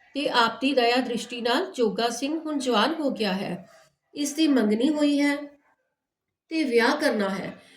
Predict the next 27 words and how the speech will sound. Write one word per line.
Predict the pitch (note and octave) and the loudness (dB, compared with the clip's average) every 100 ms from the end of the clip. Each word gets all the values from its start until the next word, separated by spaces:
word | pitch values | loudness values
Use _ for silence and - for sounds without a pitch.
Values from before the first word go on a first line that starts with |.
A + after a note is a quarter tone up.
| - - _ | -20 -20 _
ਵਿਆਹ | A3 B3+ B3+ D4 | 0 4 4 4
ਦਾ | D4+ | 2
ਦਿਨ | G#3 B3 D#4+ | 2 0 0
ਵੀ | F#4 | 2
ਮਿੱਥਿਆ | C#4+ B3+ C4 G#3+ | 0 -2 -2 0
ਗਿਆ | F#3 G3+ F3+ | 0 -2 -2
ਹੈ। | F#3 F#3+ - _ _ _ - | -4 -6 -8 _ _ _ -10
ਆਗਿਆ | B3+ G3 B3 A#3+ | -6 -2 0 2
ਬਖਸ਼ੋ, | G#3 - - A#3 B4+ - - _ | 0 -2 0 2 0 -4 -20 _
ਇਹ | C4+ | -8
ਪਿੰਡ | C4+ C#4+ C4+ C4 | -2 0 -2 -2
ਪਿਸ਼ਾਵਰ | B3+ A#3 F#3+ G#3+ | -4 0 0 0
ਜਾਵੇ | F#3+ A3 G3+ A3+ E4+ - - - _ _ | -2 -2 0 2 0 -2 -12 -20 _ _
ਤੇ | C#4 C4+ | -4 2
ਵਿਵਾਹ | C4 A#3+ D4+ - - _ | 4 4 2 -2 -12 _
ਕਰਾ | C#4 A3+ G#3 | -4 0 0
ਲਵੇ। | F3+ E3+ E3+ - - - _ _ A#3 | 0 -4 -8 -16 -20 -20 _ _ -8
ਵਿਆਹ | C#4 D4+ E4 | -2 0 2
ਕਰਾਉਣ | E4+ D#4 D4+ | 2 0 0
ਪਿੱਛੋਂ | D#4+ C#4+ D4+ D4+ | -4 -4 -4 -4
ਫਿਰ | D4+ D4+ - | -4 -6 -2
ਆਪ | A#3 - - | -2 -2 -2
ਦੇ | B3 | -2
ਪਾਸ | - A#3 C4 - | 0 -2 -2 -4
ਵਾਪਸ | G#3+ F3+ C#4 - D#4+ | -6 -4 -6 -4 -2
ਆ | G#3+ | -2
ਜਾਵੇਗਾ। | G#3 F3+ E3+ E3 D#3+ | -2 -4 -4 -6 -10